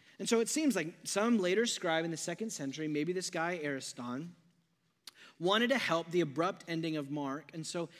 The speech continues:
he compiled quilt pieces from these other gospel accounts of Matthew and Luke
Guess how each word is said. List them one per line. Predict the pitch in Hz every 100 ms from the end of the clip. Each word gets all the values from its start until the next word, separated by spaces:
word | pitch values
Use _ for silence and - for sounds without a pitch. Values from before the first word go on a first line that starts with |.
| -
he | - 226
compiled | 220 226 - 208 220 185
quilt | - 214 226 -
pieces | 160 139 - 139 165 190 - - - -
from | - 202 196
these | 220 175
other | 180 196
gospel | 196 160 156 - 170
accounts | 156 202 180 -
of | 131
Matthew | 147 165 - 180 170 170 165 135
and | 120
Luke | 131 175 175